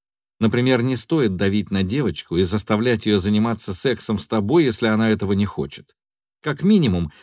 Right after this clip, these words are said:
ей будет некомфортно и грустно. А ведь ты совсем не хочешь доводить до такого состояния человека, которым дорожишь. Более того,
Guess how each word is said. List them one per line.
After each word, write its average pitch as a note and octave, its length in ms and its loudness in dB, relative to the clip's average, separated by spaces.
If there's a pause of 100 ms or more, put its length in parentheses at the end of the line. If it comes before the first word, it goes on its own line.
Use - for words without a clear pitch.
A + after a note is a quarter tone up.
ей F#3+ 180 2
будет E3+ 320 2
некомфортно D3+ 720 -2
и D3 40 -2
грустно. C#3+ 520 -4 (400)
А E2 80 -4
ведь E2 160 -6
ты G#2+ 80 -6
совсем C#3+ 400 -2
не A#2+ 80 -2
хочешь G#2 380 -4
доводить G2 460 0
до F#2+ 120 0
такого G2 340 -2
состояния G#2 720 0
человека, G2 640 -2
которым G2+ 460 0
дорожишь. G2+ 600 -2 (500)
Более G#2+ 380 0
того, D#2 340 -6